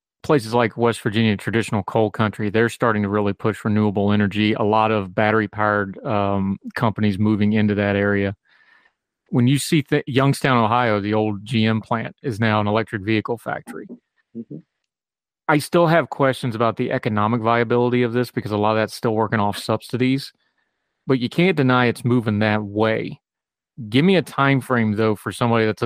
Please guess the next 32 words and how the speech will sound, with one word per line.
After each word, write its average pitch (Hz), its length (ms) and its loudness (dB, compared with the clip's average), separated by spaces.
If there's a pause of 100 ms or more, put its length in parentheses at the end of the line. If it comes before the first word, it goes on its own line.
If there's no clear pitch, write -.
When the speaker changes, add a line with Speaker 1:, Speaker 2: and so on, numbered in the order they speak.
(100)
Speaker 1:
that's 127 340 -2
healthily 165 520 0
skeptical. - 560 -4
I'm 117 60 -4
not 127 140 0
just 131 160 -4
talking 127 160 0
about 123 160 0
the - 40 -10
cranks. 110 520 -2
I'm 135 180 0
talking 160 180 2
about 143 140 0
people 143 220 2
like 147 100 2
me 123 180 2
who's 123 140 0
just 110 160 -6
like, 127 180 2
"I 156 120 0
think 165 160 0
we'll 131 80 0
get 110 200 0
there, 120 140 0
but 113 120 0
I 110 40 0
still 113 220 -4
think 113 200 -2
we're 113 120 0
a 104 40 0
ways 107 240 -2
away." 107 300 -4